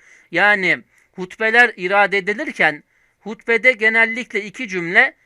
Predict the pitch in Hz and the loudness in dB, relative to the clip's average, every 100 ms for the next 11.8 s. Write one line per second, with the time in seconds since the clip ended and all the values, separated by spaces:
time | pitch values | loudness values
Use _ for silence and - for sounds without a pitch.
0 | _ 190 220 208 226 226 - 214 180 175 | _ -6 -4 -2 -2 -2 -2 -2 -2 -6
1 | 175 202 202 226 277 220 208 220 220 254 | -8 -8 -6 -4 -2 -2 -4 -8 -2 -2
2 | _ - _ _ - 247 302 277 254 226 | _ -20 _ _ 0 2 2 0 -4 -4
3 | 226 269 226 - 226 214 190 202 202 254 | 2 0 0 -6 -4 -4 -6 -6 0 2
4 | 294 269 _ _ 190 233 214 247 240 165 | 0 -4 _ _ -6 -4 2 2 2 -4
5 | 143 139 147 127 _ _ _ _ _ _ | -8 -8 -14 -14 _ _ _ _ _ _
6 | _ 160 214 285 320 302 277 208 196 175 | _ -4 -2 -4 -6 -2 0 0 -2 -6
7 | 208 - 208 247 240 190 202 196 196 208 | -14 -8 -6 -6 -6 0 -2 -2 -8 -6
8 | 208 208 220 240 165 147 143 247 277 - | -6 -4 -4 -4 -6 -8 -8 -4 -4 -6
9 | _ _ - 202 208 190 190 156 196 240 | _ _ 0 0 0 -10 -10 -2 4 4
10 | 175 120 - _ _ _ _ - 196 302 | 4 0 -14 _ _ _ _ -4 0 0
11 | 262 185 214 - 226 208 - - | -2 -8 -10 -4 -2 -2 -8 -20